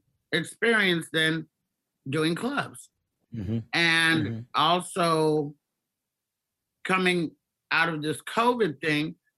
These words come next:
Speaker 1: 'cause when we were on tour before, we used to do meet and greets.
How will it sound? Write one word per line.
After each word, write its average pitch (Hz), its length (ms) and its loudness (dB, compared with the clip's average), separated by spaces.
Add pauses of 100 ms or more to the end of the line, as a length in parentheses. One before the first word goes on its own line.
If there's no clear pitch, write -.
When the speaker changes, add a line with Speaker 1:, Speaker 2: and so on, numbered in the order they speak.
Speaker 1:
'cause 175 160 2
when 185 200 2
we 226 120 2
were 254 140 2
on 175 260 4
tour 165 280 -2
before, 143 880 -4 (520)
we 196 140 2
used 208 180 0
to 208 80 -6
do 208 140 0
meet 233 320 0
and 180 80 0
greets. 135 380 -6